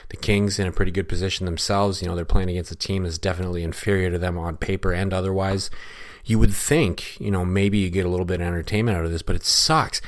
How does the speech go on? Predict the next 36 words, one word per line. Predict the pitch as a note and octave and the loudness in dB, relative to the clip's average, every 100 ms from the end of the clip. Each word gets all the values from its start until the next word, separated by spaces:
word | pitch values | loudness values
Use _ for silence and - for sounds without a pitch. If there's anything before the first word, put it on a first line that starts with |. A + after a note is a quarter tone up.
| - - - | -10 -6 -2
And | |
I | F#2 | 0
can't | - C#3 C#3 | 2 0 6
quite | - A#2+ - | 6 10 12
put | G#2 | 12
my | G#2 F#2+ | 12 4
finger | - A#2+ G#2+ F2+ | 2 2 4 2
on | E2 | 0
it. | D#2+ | -2
And | G2 G#2+ | 0 0
then | C#3+ | 2
all | C#3 | 2
of | A2+ | 2
a | |
sudden, | - - A2+ F2+ E2 - - - - - - | 0 2 2 0 -6 -12 -16 -16 -18 -12 0
I | G2 | 2
see | F#2 - - - D#3+ G2 F#2+ - - - | 2 2 2 2 2 2 -2 -8 -20 0
<clears throat> | - - - - - - - - - - | 2 4 0 -10 -20 -20 -20 -8 -8 0
going | A2 B2+ | 4 6
into | B2+ A#2+ | 6 6
the | G2+ | 6
neutral | G2+ A#2+ G#2 | 4 2 0
zone, | E2 D2+ D#2 - - - - - - - - | -2 -4 -6 -10 -14 -16 -20 -20 -20 -12 0
right? | G2 A2+ G#2 | 4 4 2
The | F#2 | 0
Habs | G2+ A#2 A#2+ | 2 2 4
are | A2 | 2
trying | G2 A2 | 2 0
to | G#2 | 0
carry | - G2+ | 2 0
the | F#2+ | 4
puck | G2+ G2 | 2 4
out | F#2+ | 0
of | |
their | F2 | 0
zone. | E2 D#2+ F#2+ | -2 -2 -4